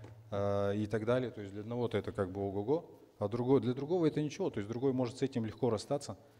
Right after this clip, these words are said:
Важный для тебя момент, он может от тебя отвернуться или откреститься, или еще что-то. То есть вот как бы... и возникает такая дельта. Э, или, например, ну,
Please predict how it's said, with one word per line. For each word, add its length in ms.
Важный 360
для 100
тебя 280
момент, 340
он 80
может 220
от 120
тебя 220
отвернуться 480
или 80
откреститься, 540
или 80
еще 180
что-то. 260
То 340
есть 140
вот 120
как 180
бы... 220
и 220
возникает 580
такая 360
дельта. 400
Э, 380
или, 200
например, 520
ну, 180